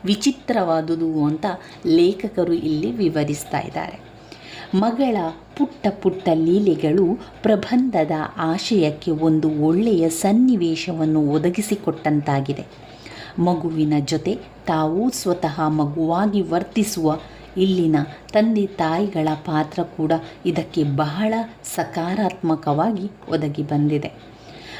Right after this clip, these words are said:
ಪ್ರಬಂಧದಲ್ಲಿ ಪಾತ್ರಗಳಿಗೆ ಅಷ್ಟೇನೂ ಮಹತ್ವವಿರುವುದಿಲ್ಲ ಎನ್ನುವುದು ಸಾಮಾನ್ಯ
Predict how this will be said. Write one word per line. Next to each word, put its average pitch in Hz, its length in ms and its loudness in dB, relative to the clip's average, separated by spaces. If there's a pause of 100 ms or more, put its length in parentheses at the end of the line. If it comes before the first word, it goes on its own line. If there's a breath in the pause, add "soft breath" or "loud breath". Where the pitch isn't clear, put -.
(160 loud breath)
ಪ್ರಬಂಧದಲ್ಲಿ 233 1000 0
ಪಾತ್ರಗಳಿಗೆ 196 1000 0
ಅಷ್ಟೇನೂ 185 640 0
ಮಹತ್ವವಿರುವುದಿಲ್ಲ 156 1080 0
ಎನ್ನುವುದು 147 580 2
ಸಾಮಾನ್ಯ 214 640 2